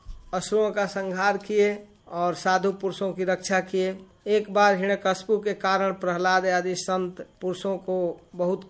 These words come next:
कष्ट होने लगा, तब भगवान नृसिंह रूप में आए और हिरण्यकशिपु का वध करके प्रहलाद की रक्षा किए। फिर भगवान वामन के रूप में अवतार लेकर के दैत्यराज बलि से स्वर्ग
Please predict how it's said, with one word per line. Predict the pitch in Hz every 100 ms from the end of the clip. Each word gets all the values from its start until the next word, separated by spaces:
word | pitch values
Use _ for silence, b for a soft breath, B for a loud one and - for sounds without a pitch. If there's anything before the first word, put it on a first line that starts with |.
| -
कष्ट | 190 -
होने | 175 185 185
लगा, | 175 175 180
तब | 180 175 165
भगवान | 170 175 175
नृसिंह | 175 175 - 185
रूप | 170 165 170
में | 170
आए | 160 170 226 - -
और | 170 165 165 151 - _ 156
हिरण्यकशिपु | 175 165 180 170 - 185
का | 180 170 160 - -
वध | 156 180 175
करके | 165 170 160 175 170
प्रहलाद | 165 156 160 165 156 160
की | 156
रक्षा | 151 - 151
किए। | - - 143 143 _
फिर | 196 196
भगवान | 180 185 202 202 196 196 - -
वामन | 151 175 196 226 226
के | 214
रूप | 208 202
में | 208
अवतार | 202 196 202 202
लेकर | 196 196 190 185
के | 185 190 170
दैत्यराज | 143 180 185 190 185 175
बलि | 156 180 190 185
से | 202 180 170 -
स्वर्ग | - 196 190 165 165